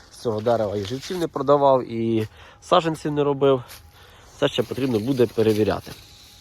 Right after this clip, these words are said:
Ну, так, в дійсності, за формою такою, ех, більш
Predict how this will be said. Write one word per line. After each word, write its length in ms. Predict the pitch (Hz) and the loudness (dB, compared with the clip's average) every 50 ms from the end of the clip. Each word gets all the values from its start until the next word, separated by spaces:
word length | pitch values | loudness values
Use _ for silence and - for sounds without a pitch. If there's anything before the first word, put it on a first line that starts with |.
| - - - - - _ _ - - _ _ - _ _ - - - - - - - - - - - | -20 -20 -20 -20 -20 _ _ -20 -20 _ _ -20 _ _ -20 -20 -20 -20 -20 -20 -20 -20 -20 -12 -6
Ну, 280 | 110 120 151 190 262 294 | -2 0 2 2 0 0
так, 260 | - - 208 196 170 | -2 -2 -2 -2 -2
в 20 | |
дійсності, 500 | 160 190 185 - - 165 - - - 147 | -4 -8 -8 -6 -8 -8 -10 -8 -6 -6
за 400 | 135 117 127 135 135 131 131 139 | -4 0 0 2 2 2 0 -2
формою 560 | 135 - - - 160 165 185 196 202 170 170 | -4 -8 -6 -4 -4 -4 -4 -4 -4 -4 -4
такою, 460 | 170 - 139 - 165 165 160 160 151 147 - - - - - - - - - - - - - - - - - - - | -4 -8 -8 -4 -2 0 0 0 0 -2 -8 -16 -20 -20 -20 -20 -20 -20 -20 -20 -20 -20 -20 -20 -20 -20 -20 -8 -4
ех, 80 | 117 120 117 113 110 104 101 - - - - - - - | -4 -2 -2 -2 -2 -2 -4 -6 -8 -10 -12 -14 -16 -14
більш 320 | - 113 127 160 156 - | -10 -2 -2 0 -2 -2